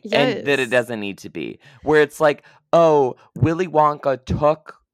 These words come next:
Speaker 1: chocolate beans from an Oompa Loompa tree, but Oompa Loompas aren't known for having chocolate.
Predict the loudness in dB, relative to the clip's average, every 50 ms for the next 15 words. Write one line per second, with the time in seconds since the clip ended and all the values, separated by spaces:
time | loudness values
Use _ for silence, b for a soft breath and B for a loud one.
0 | _ _ _ -14 -6 2 4 4 4 4 2 -2 -10 -10 -10 -10 -12 -14 -12 -12
1 | -12 -12 -14 -18 -20 _ -4 0 0 0 0 -2 -4 -10 -12 -12 -12 -12 -12 -12
2 | -12 -12 -12 -14 -14 -16 -16 -16 -14 -12 -10 -8 -6 -4 -4 -4 -4 -4 -6 -8
3 | -6 -8 -10 -8 -6 -8 -8 -6 -8 -10 -10 -6 -4 -2 -2 -4 -6 -8 -8 -6
4 | -4 -4 -2 -4 -6 -8 -10 -12 -10 -6 -2 -2 -2 -2 -4 -10 -12 -6 -2 -2
5 | -2 -2 -2 -6 -4 -4 -2 -2 -4 -6